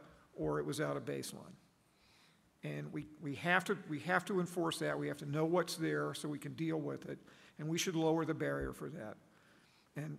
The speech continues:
and all those people who know are good, smart, hardworking people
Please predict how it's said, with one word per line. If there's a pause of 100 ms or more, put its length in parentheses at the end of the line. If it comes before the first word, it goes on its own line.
(120)
and
all
those
people
who
know
are (220)
good,
smart,
hardworking
people